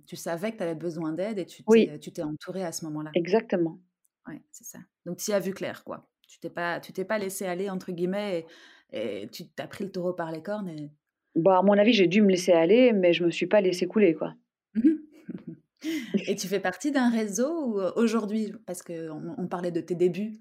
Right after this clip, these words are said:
Speaker 1: où on était plus chacun dans son coin aussi. C'est vrai que le partage, il y a, il y a dix, quinze ans. Moi, j'ai créé Absolute il y a quinze ans et pendant longtemps, on a été, on, moi, en tout cas, j'ai eu l'impression d'être un peu seule et,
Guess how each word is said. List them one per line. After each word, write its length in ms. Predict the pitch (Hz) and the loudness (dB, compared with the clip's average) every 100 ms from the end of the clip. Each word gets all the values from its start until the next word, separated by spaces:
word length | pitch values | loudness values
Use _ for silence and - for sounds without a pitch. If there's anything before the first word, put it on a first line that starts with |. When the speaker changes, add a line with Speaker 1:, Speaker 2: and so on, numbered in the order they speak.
| - - _ | -20 -20 _
Speaker 1:
où 100 | 185 | -6
on 60 | 185 | -4
était 240 | 180 190 | -4 -4
plus 400 | 190 208 202 - | -4 -8 -8 -8
chacun 320 | 165 180 180 180 | -8 -10 -8 -8
dans 160 | 175 | -6
son 220 | 180 185 | -6 -8
coin 280 | 185 214 233 | -6 -4 -4
aussi. 200 | 180 185 | -6 -10
C'est 120 | 175 170 | -8 -6
vrai 200 | 190 196 | -8 -10
que 100 | 170 | -10
le 160 | 160 | -8
partage, 480 | 160 160 - 196 180 | -10 -10 -8 -8 -6
il 60 | 165 | -8
y 40 | |
a, 340 | 156 147 143 147 - - - | -8 -12 -14 -18 -20 -20 -12
il 60 | |
y 40 | 165 | -10
a 60 | |
dix, 240 | 160 185 - | -8 -10 -8
quinze 240 | 175 175 | -8 -6
ans. 180 | 214 214 | -6 -6
Moi, 140 | 180 | -6
j'ai 120 | 160 165 | -8 -12
créé 240 | - 165 | -12 -12
Absolute 400 | 156 - 170 175 | -12 -12 -12 -10
il 20 | |
y 40 | 165 | -12
a 40 | |
quinze 260 | 160 175 175 | -10 -10 -8
ans 200 | 208 202 | -8 -8
et 200 | 170 151 | -10 -10
pendant 360 | - 170 170 165 | -10 -8 -6 -6
longtemps, 440 | 180 208 226 269 214 | -6 -4 -4 -2 -4
on 80 | 180 | -4
a 60 | |
été, 300 | 170 170 196 196 | -8 -4 -2 0
on, 160 | 220 - | -2 -2
moi, 180 | 208 247 | 0 0
en 100 | 220 | 0
tout 100 | - | -6
cas, 140 | 214 196 | -8 -4
j'ai 100 | 190 | -2
eu 80 | |
l'impression 400 | 180 180 196 185 202 | -4 -6 -8 -8 -4
d'être 300 | 180 180 175 | -4 -6 -10
un 80 | |
peu 140 | 170 185 | -4 -2
seule 380 | 185 220 226 | -2 -2 -2
et, 140 | 180 | -4